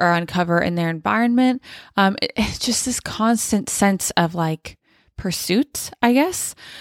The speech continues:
um, and kind of on a quest for understanding. And so part of,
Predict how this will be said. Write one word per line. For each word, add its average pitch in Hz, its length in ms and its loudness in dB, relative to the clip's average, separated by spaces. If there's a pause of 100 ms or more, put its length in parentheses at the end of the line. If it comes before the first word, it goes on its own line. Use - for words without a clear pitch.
(160)
um, 196 460 4
and 185 160 -2
kind 196 180 -2
of 190 80 0
on 185 120 2
a 175 40 -2
quest - 560 -4 (100)
for 214 180 -2
understanding. 170 680 -6
And 185 300 -2 (420)
so - 180 0
part - 280 2
of, - 80 4